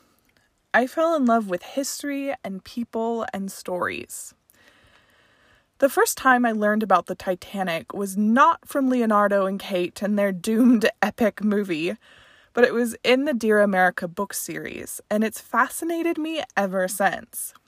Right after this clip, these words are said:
See, sometimes we think we know all there is to know about something based on our experiences,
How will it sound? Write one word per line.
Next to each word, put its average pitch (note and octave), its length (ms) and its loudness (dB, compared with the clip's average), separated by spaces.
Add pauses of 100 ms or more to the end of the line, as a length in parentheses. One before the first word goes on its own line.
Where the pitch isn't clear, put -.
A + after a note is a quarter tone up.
(1300)
See, C4+ 380 -2 (1120)
sometimes E4+ 840 -4
we A3+ 200 -4
think - 600 -10
we G#3 240 -4
know F3+ 400 -2
all A3+ 360 4
there D#4+ 220 -2
is A3 300 -4
to - 140 -4
know G3+ 420 2 (440)
about C4 500 2
something F#3 600 -2
based G3+ 380 -4
on G3 160 2
our F3+ 160 0
experiences, A#3 1160 -4